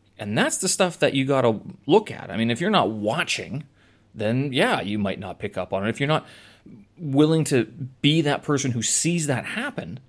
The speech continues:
then yeah, you're not gonna pick up on it. Audio, a little bit tougher. L-, audio, you, could you tell what technology was used to create a certain mastered audio file? Like if I used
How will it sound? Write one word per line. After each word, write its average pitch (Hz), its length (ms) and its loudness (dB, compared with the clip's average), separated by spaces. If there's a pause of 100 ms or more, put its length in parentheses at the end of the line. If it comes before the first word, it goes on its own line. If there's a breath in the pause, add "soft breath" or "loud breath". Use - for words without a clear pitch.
(360)
then 120 180 -2
yeah, 269 220 0
you're 208 160 0
not 113 180 -2
gonna 98 160 -8
pick - 240 -10
up 85 240 -14
on - 160 -20
it. - 80 -20 (1160 soft breath)
Audio, 240 380 0
a 277 120 -18
little 185 200 4
bit 196 180 2
tougher. - 340 -4 (420)
L-, 156 220 2
audio, 214 480 2 (1700 loud breath)
you, 170 220 -2 (160)
could 202 220 2
you 196 100 0
tell 131 540 -2 (520 soft breath)
what 147 360 2
technology 127 600 -2
was 117 220 -2
used 110 400 0
to - 60 -8
create 107 340 0
a 107 60 -2
certain 104 500 -6
mastered 110 640 -2 (640)
audio 95 320 2
file? - 400 -10
Like 107 140 -2
if 110 120 -2
I 107 100 4
used 104 260 0